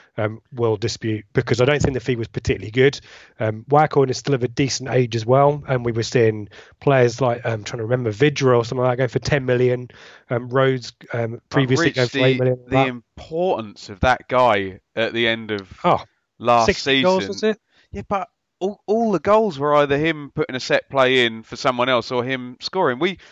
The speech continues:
Speaker 2: other than that, from, you talk about that Leeds game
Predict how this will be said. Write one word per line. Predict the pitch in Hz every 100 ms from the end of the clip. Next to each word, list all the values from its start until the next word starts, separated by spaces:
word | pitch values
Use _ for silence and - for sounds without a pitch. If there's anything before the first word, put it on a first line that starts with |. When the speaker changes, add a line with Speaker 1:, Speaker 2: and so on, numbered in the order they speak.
| - -
Speaker 2:
other | 208 214
than | 175 170
that, | 175 -
from, | - 151 151 143 - - _
you | -
talk | 175 247 254
about | 190 147
that | 135
Leeds | 156 185 -
game | - 107 95 95 98